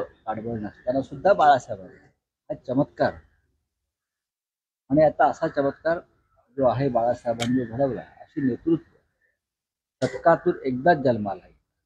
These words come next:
ते बाळासाहेब ठाकरे. आज सकाळपासूनच कार्यक्रम आहे, आपल्याला माहिती असेल, आज वंचित बहुजन आघाडीबरोबर जे माननीय <clears throat> प्रकाश आंबेडकरजी आणि माननीय उद्धव ठाकरे यांची संयुक्त पत्रकार परिषद आहे आंबेडकर भवनात, नायगावला,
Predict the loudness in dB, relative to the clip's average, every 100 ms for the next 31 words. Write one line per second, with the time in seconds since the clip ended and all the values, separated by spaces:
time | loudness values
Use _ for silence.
0 | _ _ -2 4 6 6 4 -6 -12 -18
1 | -12 -6 -6 -6 -4 -4 -4 -8 -6 -4
2 | 2 2 0 -6 -4 -2 -4 -4 -4 -4
3 | -6 -8 -6 2 2 2 0 -2 -4 0
4 | 2 4 2 0 2 2 2 -2 -10 -14
5 | -16 -16 -16 -16 -18 -18 -14 -14 -14 -20
6 | _ _ _ _ -4 -4 -4 2 4 4
7 | 4 2 0 4 6 6 0 -2 -4 -2
8 | 0 2 0 -2 -6 -12 -12 -8 -6 -6
9 | -4 -4 -4 -8 -8 -10 -10 -12 -4 0
10 | 0 -2 -12 -4 -4 -4 -4 -4 -6 -6
11 | -6 -6 -14 -14 -14 -14 -4 -2 -2 -6
12 | -10 -14 -16 _ -10 -10 -10 -12 -10 -12
13 | -16 -20